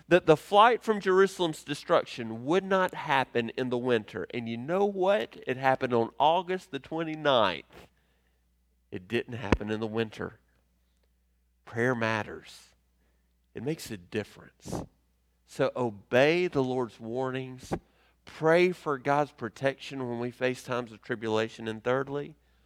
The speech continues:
wait for his return. I clearly see the two mountain peaks of Jerusalem's destruction and the return of Jesus as we study these verses.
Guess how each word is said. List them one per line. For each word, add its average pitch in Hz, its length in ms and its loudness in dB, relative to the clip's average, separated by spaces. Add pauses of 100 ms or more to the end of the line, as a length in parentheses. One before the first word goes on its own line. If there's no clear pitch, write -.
(380)
wait 101 480 -2
for 135 300 -4
his 107 480 -8 (140)
return. 101 720 -10 (1400)
I 117 120 6
clearly 135 480 8
see 131 320 0
the 101 140 -2
two 135 220 -2
mountain 123 340 4
peaks 113 360 -6
of 104 100 -8
Jerusalem's 113 640 -4
destruction 110 800 -4
and 107 140 -6
the 104 40 -6
return 120 360 -4
of 107 100 -4
Jesus 104 640 -10 (480)
as 127 420 6
we 127 220 0
study 113 720 2 (340)
these 113 260 -2
verses. 107 720 -2